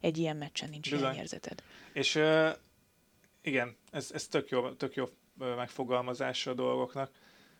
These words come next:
Speaker 2: hogy, ö, én is láttam ilyet, hogy jó kezekben van a tenisz,
Speaker 1: Mhm.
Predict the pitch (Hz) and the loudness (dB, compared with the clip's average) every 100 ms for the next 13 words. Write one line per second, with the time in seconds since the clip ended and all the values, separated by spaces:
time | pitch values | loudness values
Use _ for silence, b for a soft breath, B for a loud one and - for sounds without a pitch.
0 | _ 135 127 127 135 139 135 - _ _ | _ 0 2 2 4 6 4 0 _ _
1 | _ 139 135 123 131 123 143 131 139 160 | _ -4 -4 0 0 0 -2 0 6 8
2 | 151 131 120 117 120 139 127 120 123 120 | 8 4 2 2 2 2 0 0 0 0
3 | - - - 214 214 | -8 -12 -2 4 6